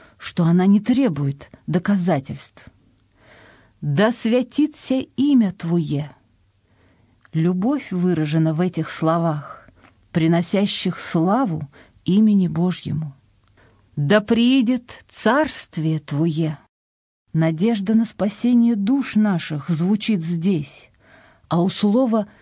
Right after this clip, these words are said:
«надежда» есть удивительный древний смысл. Как одежда — покров телу, так надежда — это покров человеческой души,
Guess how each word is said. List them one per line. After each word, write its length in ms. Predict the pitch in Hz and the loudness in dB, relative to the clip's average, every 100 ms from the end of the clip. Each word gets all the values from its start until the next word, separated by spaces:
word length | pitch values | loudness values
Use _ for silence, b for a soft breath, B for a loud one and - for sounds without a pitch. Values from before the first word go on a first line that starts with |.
| b | b
«надежда» 840 | 170 170 151 180 277 262 - 120 - _ b b b | 0 2 0 0 0 -2 -6 -8 -8 _ b b b
есть 360 | 160 247 254 240 | 0 0 0 2
удивительный 760 | 214 240 240 330 320 294 294 | 2 4 4 2 2 2 2
древний 540 | 220 240 269 254 247 240 | 2 2 2 4 4 2
смысл. 720 | - 240 233 180 - 156 156 - _ _ b b b b b b | 0 2 4 2 -6 -14 -14 -20 _ _ b b b b b b
Как 480 | - 277 294 - - B B B B | -2 -2 -2 -10 -18 B B B B
одежда — 840 | 214 262 208 294 285 175 143 156 - | 0 2 2 4 4 2 -2 -4 -2
покров 640 | 208 208 240 233 170 - - | -4 0 0 0 -2 -8 -4
телу, 460 | 339 381 247 135 127 _ _ b b b b | -2 0 0 -2 -8 _ _ b b b b
так 460 | - 214 - - - - | -2 0 -2 -14 -10 0
надежда — 880 | 190 180 165 247 330 185 147 139 139 _ b b b b _ | 2 2 2 0 0 -2 -6 -10 -12 _ b b b b _
это 220 | 165 180 | -4 -2
покров 760 | - 151 - 170 180 220 269 - | -2 -4 -2 0 2 2 0 -4
человеческой 960 | - 254 226 208 240 247 240 - 233 | -2 0 2 2 2 0 -4 -2 0
души, 600 | 208 226 - - 170 139 | 2 0 -2 -4 -4 -4